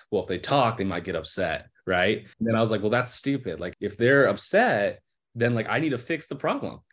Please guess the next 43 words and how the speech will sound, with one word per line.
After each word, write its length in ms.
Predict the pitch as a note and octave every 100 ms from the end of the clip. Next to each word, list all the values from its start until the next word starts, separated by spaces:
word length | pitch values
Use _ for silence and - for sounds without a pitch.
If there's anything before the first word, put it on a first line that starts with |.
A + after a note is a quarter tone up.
| -
Like, 200 | A#2+ -
that's 280 | - B2+ D#3
my 160 | E3 C#3
job. 380 | B2 E3+ C3+
So 160 | - B2
I 160 | A2 E3+
need 220 | F3 C3+
them 160 | A#2+
to 40 | G#2+
talk 380 | - B2 C3 G2
and 240 | G#2 F#2+
find 220 | A2+ A#2
out 160 | A#2 G2+
if 100 | A2
there 140 | G2+
is 240 | D#2 B2 G#2+
an 80 |
issue 440 | G2 E3+ - E2+ E2+
with 120 | F#2
the 80 | F2+
system 480 | - F#2+ F#2+ E2 D#2
as 160 | F2+
soon 260 | - B2 F#3
as 120 | B2+
possible 520 | - - - - - _ - - -
so 140 | - A2
that 100 | G2+
I 100 | A#2
can 160 | G#2 -
fix 180 | C#3 C#3
it 60 | F#2
as 120 | D#2
soon 140 | F#2
as 100 | D#2+
possible, 360 | - E2 E2+ G#2
so 160 | - A2+
that 60 |
I 20 |
can 160 | - F#2
make 160 | F2 E2+
my 100 | D2+
franchisees 580 | E2 D#2 D#2 D2+ C#2+
happy. 400 | - C#2 - -